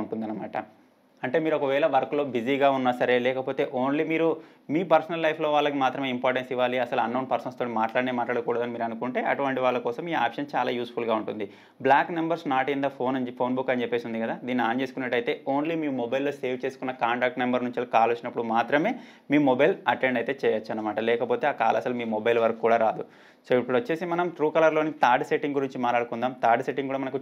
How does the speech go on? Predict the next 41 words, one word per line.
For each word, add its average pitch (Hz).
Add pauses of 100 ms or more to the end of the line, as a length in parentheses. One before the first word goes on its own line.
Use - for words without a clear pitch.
(100)
చాలా 120
యూస్ఫుల్గా 127
ఉంటుంది. 123 (440)
అదేంటంటే, 175 (120)
మనకు 180 (180)
ట్రూ 170
కాలర్‌లోనే 190 (100)
కాదు 135
ఫ్రెండ్స్, 113 (120)
WhatsApp-లో 151
కానీ, 135
లేకపోతే 131
Messenger-లో 131
కానీ, 123 (100)
Instagram-లో 127
కానీ, 120
ఎందులో 147
అయినా 156
సరే 156
మనకు 147 (100)
వీడియో 147
కాల్స్ 151
కానీ, 139 (100)
వేరే 127
వేరే 139
కాల్స్ 120
వస్తుంటాయి 123
కదా, 131
ఆడియో 123
కాల్స్ 123
కింద, 147 (460)
అటువంటి 196
అప్పుడు -
కూడా 139 (100)
మనకు 175 (100)
తెలియని 175 (180)
అన్నోన్ 202
నెంబర్ 185
నుంచి 170 (100)
కాల్ 143
వచ్చినట్టయితే, 139